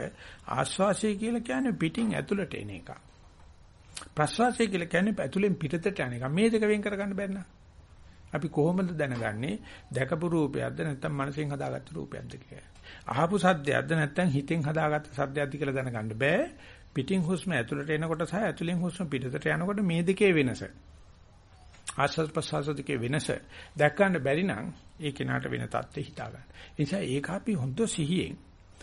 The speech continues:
ඒ වගේ අන්දමන්ද තැනකට යන්න ඕනේ. මොනවද තියාගෙන? සද්ධාව තියාගෙන යන්න, සීලය තියාගෙන යන්න, සතිය තියාගෙන යන්න. එතකොට තේරෙන පටන් ගන්නවා අපිට මේ මරුණට පස්සේ එන භූත ලෝකේ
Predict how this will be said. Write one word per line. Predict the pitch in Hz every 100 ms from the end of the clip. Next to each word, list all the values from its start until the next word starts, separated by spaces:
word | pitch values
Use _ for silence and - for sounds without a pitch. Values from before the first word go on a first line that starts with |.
| -
ඒ | -
වගේ | 143 160 208
අන්දමන්ද | 131 135 160 170 165
තැනකට | 170 165 160
යන්න | 131 107 135
ඕනේ. | 170 214 320 320 - -
මොනවද | 156 165 156
තියාගෙන? | 127 110 113
සද්ධාව | 131 117 127 127
තියාගෙන | 143 143 143
යන්න, | 139 135 131
සීලය | 131 175 180
තියාගෙන | - 120 110
යන්න, | 110 120
සතිය | - 127 -
තියාගෙන | 113 - 110
යන්න. | 123 - - - - - - - - - - - - -
එතකොට | - 139 196
තේරෙන | 175 147 131 123
පටන් | 131 127
ගන්නවා | 117 131 139
අපිට | 131 135
මේ | 131
මරුණට | 127 123 131 139
පස්සේ | 131 127 - 147
එන | 143
භූත | 127 135 143
ලෝකේ | 127 175 175 117 92